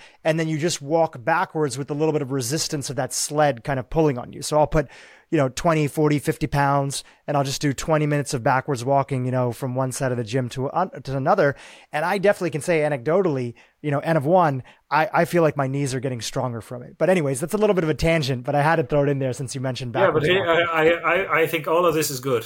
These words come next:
Speaker 2: <laughs>
Speaker 1: Yeah, yeah.
Speaker 2: You, you're up on two feet. You're challenging your body in ways that, uh, it hasn't been challenged before. You're having to maintain stability and equilibrium,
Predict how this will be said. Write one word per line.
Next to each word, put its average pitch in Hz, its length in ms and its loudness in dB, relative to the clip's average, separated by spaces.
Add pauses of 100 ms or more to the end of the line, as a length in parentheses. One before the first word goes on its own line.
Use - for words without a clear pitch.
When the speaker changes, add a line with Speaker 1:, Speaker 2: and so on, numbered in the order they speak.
(320)
Speaker 2:
<laughs> 175 80 -8 (180)
Speaker 1:
Yeah, 170 460 4
yeah. 131 260 2 (220)
Speaker 2:
You, 156 300 2 (100)
you're 165 180 6
up 214 140 0
on 180 120 -2
two 175 200 0
feet. 170 320 -2
You're 147 120 -2
challenging 175 500 0
your 139 100 -4
body 143 300 2
in 131 100 -6
ways 135 440 -4
that, 113 380 -4
uh, 110 140 -2 (420)
it 117 100 -6
hasn't 147 300 -2
been 123 100 -4
challenged 123 440 -4
before. 113 600 -2
You're 117 200 -2
having 139 240 -2
to 127 80 -8
maintain 131 480 -6
stability 131 500 -8
and 117 100 -12
equilibrium, 113 680 -8